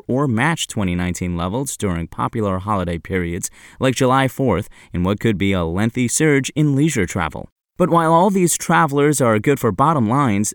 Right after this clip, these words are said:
the rapid rise in numbers has created some headaches. In a foreboding sign, Seattle-Tacoma Airport saw security queues stretching into a parking garage during busier than expected spring break travel in April.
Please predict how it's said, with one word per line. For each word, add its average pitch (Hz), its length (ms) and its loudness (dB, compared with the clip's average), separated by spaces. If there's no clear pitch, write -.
the 92 100 -6
rapid 101 340 -2
rise 123 300 0
in 95 140 -2
numbers 117 320 -2
has 104 320 -2
created 101 580 -4
some 87 200 -4
headaches. 160 540 -6
In - 80 0
a 90 60 0
foreboding 113 580 0
sign, 117 380 0
Seattle-Tacoma 117 840 0
Airport 104 500 -4
saw 110 180 -2
security 135 460 -2
queues 131 460 -2
stretching 160 460 -4
into 135 260 -4
a 101 60 -2
parking 170 420 -4
garage 90 460 -4
during 92 300 0
busier 98 400 0
than 85 120 -4
expected 90 520 -6
spring 98 340 -2
break 90 260 -4
travel 95 420 -4
in 85 120 -4
April. 90 400 -4